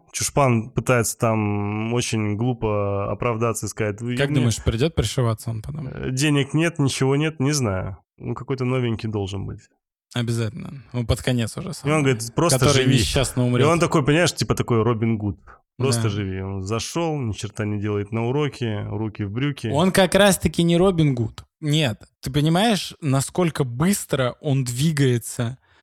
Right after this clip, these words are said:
Speaker 2: Мне он видится вот так. Я так понял, что ты не разделяешь моего взгляда.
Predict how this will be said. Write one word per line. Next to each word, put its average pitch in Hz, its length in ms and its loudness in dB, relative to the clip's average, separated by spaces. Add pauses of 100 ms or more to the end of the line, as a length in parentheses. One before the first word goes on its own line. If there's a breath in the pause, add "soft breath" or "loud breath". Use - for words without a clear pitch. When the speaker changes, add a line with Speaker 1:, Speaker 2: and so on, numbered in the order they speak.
(180)
Speaker 2:
Мне 151 340 2
он 233 120 4
видится 180 340 2
вот 160 140 0
так. 131 180 2
Я 127 180 2
так 147 160 -2
понял, 160 200 0
что 143 180 -4
ты 170 260 -2
не 147 120 2
разделяешь 147 460 0
моего 113 380 -8
взгляда. 113 480 -4